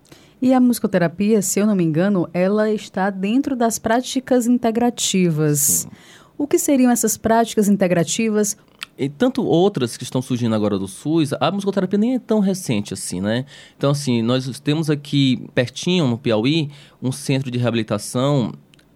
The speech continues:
Speaker 2: é, que é o ceir, que lá nós temos uma musicoterapeuta já há vinte anos atendendo, né?
Speaker 1: Uhum.
Speaker 2: Então, assim, é, como é que eu, eu vou ter esse acesso à musicoterapia? Só pelo plano de saúde, ou então só no particular, o sus tá oferecendo? Então,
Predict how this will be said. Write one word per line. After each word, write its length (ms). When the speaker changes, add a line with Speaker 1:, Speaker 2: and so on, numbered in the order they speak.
Speaker 2:
é, 360
que 80
é 40
o 40
ceir, 480
que 180
lá 280
nós 160
temos 160
uma 60
musicoterapeuta 640
já 120
há 20
vinte 320
anos 400
atendendo, 560
né? 240
Speaker 1:
Uhum. 240
Speaker 2:
Então, 220
assim, 480
é, 720
como 220
é 80
que 420
eu, 200
eu 120
vou 160
ter 280
esse 180
acesso 320
à 40
musicoterapia? 640
Só 340
pelo 180
plano 260
de 60
saúde, 760
ou 60
então 300
só 160
no 100
particular, 640
o 80
sus 220
tá 80
oferecendo? 520
Então, 300